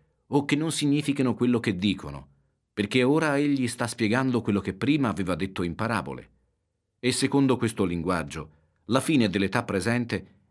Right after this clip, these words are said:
è l'annientamento dei malvagi. La mietitura e la fine dell'età presente sono una diretta allusione alla famiglia umana negli ultimi giorni, invece che alla terra, come molti hanno immaginato,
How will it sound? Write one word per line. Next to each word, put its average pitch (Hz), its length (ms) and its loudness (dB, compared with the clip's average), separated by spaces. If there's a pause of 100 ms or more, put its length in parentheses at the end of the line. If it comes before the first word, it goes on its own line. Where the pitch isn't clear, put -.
è 131 160 2
l'annientamento 139 840 2
dei 135 140 0
malvagi. 107 600 -4 (520)
La 95 100 2
mietitura 120 560 2
e 85 60 -2
la 85 100 -2
fine 113 240 0
dell'età 85 320 -4
presente 95 720 -4 (280)
sono 139 300 2
una 127 140 2
diretta 113 380 0
allusione 107 580 2
alla 113 160 0
famiglia 104 400 2
umana 82 360 -4
negli 87 260 -2
ultimi 113 340 0
giorni, 67 480 -8 (180)
invece 101 460 0
che 95 120 -4
alla 82 180 -2
terra, 69 480 -10 (220)
come 90 200 0
molti 85 320 -6
hanno 82 200 -4
immaginato, 71 720 -8